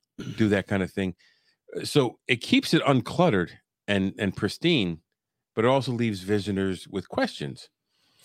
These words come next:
However, what most people don't know, near the base of Machu Picchu, inconveniently tucked at the end of a long dirt road, there is a museum that many people visiting the site never see.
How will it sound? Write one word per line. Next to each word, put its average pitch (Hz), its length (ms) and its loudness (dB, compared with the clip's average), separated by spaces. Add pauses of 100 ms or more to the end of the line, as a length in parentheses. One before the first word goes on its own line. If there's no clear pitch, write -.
(300)
However, 135 680 4
what 117 180 2
most 147 340 4
people 143 280 2
don't 113 320 0
know, 113 400 -2 (240)
near 107 160 0
the 98 100 0
base 123 340 0
of 104 60 -6
Machu 95 320 -6
Picchu, 87 400 -4 (600)
inconveniently 143 720 4
tucked 101 260 -6
at 92 80 -6
the 76 100 -10
end 95 140 -4
of 85 80 -4
a 87 60 -2
long 113 280 0
dirt 107 220 0
road, 78 320 -6 (380)
there 104 160 4
is 104 100 2
a 113 80 2
museum 123 680 0 (1080)
that 92 120 -6
many 110 400 -2 (380)
people 110 520 -4 (800)
visiting 110 440 2
the 90 80 -2
site 120 320 -6
never 95 180 -8
see. 107 380 -8